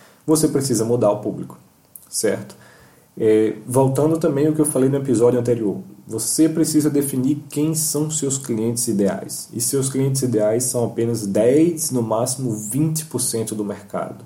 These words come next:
tá? O que a gente, em, em, em vendas de alto valor, a gente não atinge a maioria, não atinge a massa. A gente atinge o topo da cadeia, o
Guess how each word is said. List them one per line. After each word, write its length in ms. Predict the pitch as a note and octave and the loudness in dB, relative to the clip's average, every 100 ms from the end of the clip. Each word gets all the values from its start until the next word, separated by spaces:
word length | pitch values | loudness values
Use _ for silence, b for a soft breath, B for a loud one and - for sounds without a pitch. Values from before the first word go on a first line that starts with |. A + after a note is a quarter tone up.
| - | -10
tá? 80 | G2 | -2
O 80 | G2 | -2
que 120 | F#2 | 0
a 40 | |
gente, 300 | - B2 A#2+ B B B B A2 | -2 -2 -6 B B B B -6
em, 100 | A2+ | -4
em, 600 | - A2+ A2 G#2+ F#2+ G#2+ | -2 -2 -2 -4 -4 -4
em 60 | |
vendas 420 | G2 B2 F3 F#3 C3+ | 0 2 2 0 2
de 80 | |
alto 220 | C3 B2+ B2 | 2 0 0
valor, 340 | G#2+ G#2+ C#3+ | 2 2 2
a 40 | B2+ | 2
gente 320 | C3+ C3+ B2 | 0 -2 -2
não 160 | B2+ | -2
atinge 760 | C#3+ C3+ C3 D3+ D3+ C3 C#3 C3+ | -2 -2 -2 0 0 -2 -6 -6
a 100 | A2+ | -6
maioria, 560 | G#2 G#2+ G#2+ G#2+ A#2+ B2+ | -4 0 0 2 4 4
não 180 | A#2 A#2 | 4 2
atinge 360 | A#2 B2 A2+ | 0 -2 0
a 60 | A#2+ | 0
massa. 580 | G2+ G2 F#2+ - F#2+ F2+ | 0 0 0 -2 -4 -6
A 120 | G#2 | -4
gente 320 | G2+ A#2 A#2 | -2 -2 -2
atinge 400 | A2 - C3+ B2 | -2 -2 0 0
o 80 | A#2 G2+ | 0 -2
topo 580 | D3+ F3+ F#3 - F#3 - - | 2 2 2 -6 -8 -8 -10
da 220 | G#2 A#2 | -4 -2
cadeia, 640 | C3 A#2+ G#2+ G2 G2 | -2 -4 -2 0 2
o 40 | F#2+ | 0